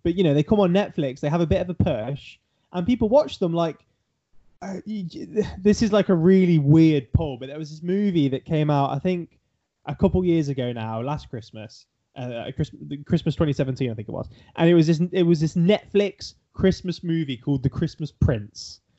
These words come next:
and it was the cheesiest, lamest, just bad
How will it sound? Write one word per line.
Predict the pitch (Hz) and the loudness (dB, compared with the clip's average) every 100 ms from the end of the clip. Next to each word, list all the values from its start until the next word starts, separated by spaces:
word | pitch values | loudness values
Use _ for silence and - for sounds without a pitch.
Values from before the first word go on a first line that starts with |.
| _ _ _ | _ _ _
and | 165 165 | 2 4
it | 170 - | 4 2
was | 185 175 147 - _ _ 156 | 4 4 2 -10 _ _ -4
the | 156 | -4
cheesiest, | - - 220 233 214 226 220 220 214 - _ | -2 0 4 4 2 2 2 2 0 -4 _
lamest, | 156 156 175 190 202 202 196 190 - - _ _ _ _ _ | -2 2 4 4 4 2 2 0 -6 -18 _ _ _ _ _
just | - 170 - - - _ _ _ - | 0 0 0 -10 -20 _ _ _ -6
bad | - 180 190 202 175 143 131 | 2 4 4 4 2 2 0